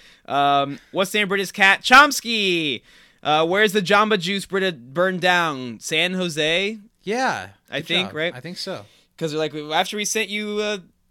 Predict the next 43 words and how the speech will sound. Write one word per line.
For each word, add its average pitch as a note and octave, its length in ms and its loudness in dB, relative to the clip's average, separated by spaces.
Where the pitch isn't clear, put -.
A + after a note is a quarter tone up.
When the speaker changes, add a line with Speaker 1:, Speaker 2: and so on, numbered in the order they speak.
Speaker 1:
like, E3 280 -4
a F#3+ 120 -2
bir-, F#3 320 -4
like, F#3 100 2
a F3+ 80 -2
postcard." F3 720 -2
<laughs> - 40 -6
she - 280 -2
Speaker 2:
How G3 200 0
Speaker 1:
went A#3 60 0
and A3 60 -2
Speaker 2:
long A#3+ 100 -2
Speaker 1:
burned A3+ 80 -2
Speaker 2:
is F#3 80 -6
that G#3 200 -2
Speaker 1:
down G#3+ 140 -4
a - 100 -6
Speaker 2:
gonna F#3 80 -10
keep F3 280 -14
coming G#3+ 240 -4
back G3+ 280 -4
to - 80 -14
me? A2+ 180 -8
Well, C3+ 260 -4
until G#3 500 -4
arson's F#3 400 -8
legal, F#2+ 300 -12
Speaker 1:
Arson's D2 180 -16
legal. F#2+ 120 -10
Speaker 2:
sweetie. B2 140 -12
Speaker 1:
Yeah, F3+ 60 -16
that's G2+ 120 -18
funny. F#2+ 280 -18
Uh, C#3 160 -2
"How G3 220 4
old G#3+ 260 0
was F#3+ 120 -8
Britta F3+ 320 -4
when F3+ 160 -6
she E3+ 180 -4
ran D3+ 280 -4
away?" D3 600 -2
Speaker 2:
Dunno. G2 320 -18